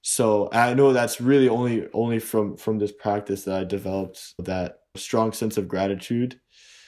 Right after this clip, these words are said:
Um, and the same thing with, with purpose as well, because really when you have a strong mission, I know we, we talk a lot in, in Buddhism about having a mission.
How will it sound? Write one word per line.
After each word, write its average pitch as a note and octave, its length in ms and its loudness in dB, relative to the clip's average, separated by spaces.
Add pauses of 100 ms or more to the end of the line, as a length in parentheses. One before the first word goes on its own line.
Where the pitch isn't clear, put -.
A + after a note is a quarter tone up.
(580)
Um, F#2 500 0 (1080)
and C3 120 6
the C3+ 80 6
same C#3+ 280 4
thing B2+ 200 2
with, G#2+ 140 0
with G#2 260 -2
purpose A2 720 -4 (120)
as G#2 160 -4
well, G2 580 -2 (240)
because G2+ 720 -2 (520)
really A2+ 420 2
when A2 240 -2
you A2+ 80 0
have A#2+ 220 0
a A2 120 2
strong G#2+ 680 -2 (180)
mission, G2 680 -4 (760)
I G#2 40 -4
know G2 480 -2
we, G#2 260 -2
we G#2 100 -4
talk G#2+ 260 -2
a G#2 60 -2
lot G2+ 260 -2
in, G2+ 280 -6
in G2+ 160 -8
Buddhism G2+ 380 -4
about F#2 200 -4
having G2 340 -4
a F2+ 60 -6
mission. A2+ 580 -6